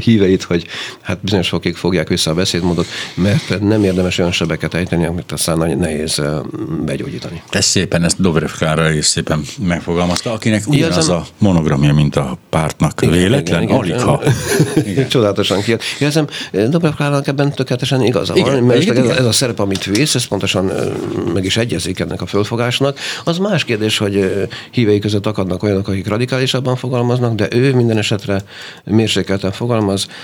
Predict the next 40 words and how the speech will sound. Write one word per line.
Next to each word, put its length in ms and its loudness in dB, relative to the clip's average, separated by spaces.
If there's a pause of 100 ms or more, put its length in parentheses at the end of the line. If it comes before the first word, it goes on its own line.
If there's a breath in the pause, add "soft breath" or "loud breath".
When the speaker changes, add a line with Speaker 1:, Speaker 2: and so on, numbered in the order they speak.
(220 loud breath)
Speaker 1:
ö, 180 0
és 340 -4
mérsékelten 560 0
áll 180 0
hozzá 380 0
ehhez 160 -2
az 120 -4
egész 240 -2
kérdéshez, 440 -2
és 100 -8
ez, 140 -6 (140)
ez 60 -4
nagyon 220 2
is 120 -2
helyeselhető 640 -4
magatartás. 640 -6 (600 loud breath)
Speaker 2:
Ö, 920 4 (680 loud breath)
azt 300 -4
figyeltem, 520 0
hogy 480 4
ugye 260 2 (140)
elég 220 2
sokan 240 0
a 60 0
szemére 340 2
vetették 360 -2
Karácsonynak, 560 0
hogy 160 0
ilyen, 200 2
hát 200 -4
ilyen 240 4 (180)
pu-, 140 0
ilyen 200 0
kicsit 260 -2
puha. 340 -4 (200)
Tehát 200 -2
ez 100 2
a 40 2
soft 420 0
boy, 300 0